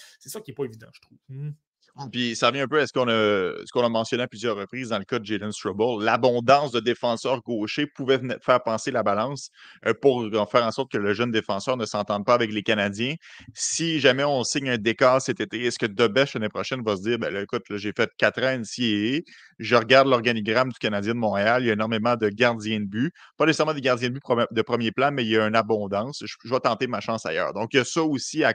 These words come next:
Speaker 2: à considérer, euh, pour, euh, le, le tricolore. Ça va être intéressant de voir, euh, la décision,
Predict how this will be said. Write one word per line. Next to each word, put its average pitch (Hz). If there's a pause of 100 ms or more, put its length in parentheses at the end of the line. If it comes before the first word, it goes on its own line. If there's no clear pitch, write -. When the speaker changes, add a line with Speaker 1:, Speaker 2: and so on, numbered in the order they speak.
(140)
Speaker 2:
à 113
considérer, 117 (340)
euh, 107
pour, 123
euh, 95
le, 101
le 98
tricolore. 104
Ça 98
va 104
être 107
intéressant 110 (240)
de 110
voir, 104
euh, 95
la 92
décision, 110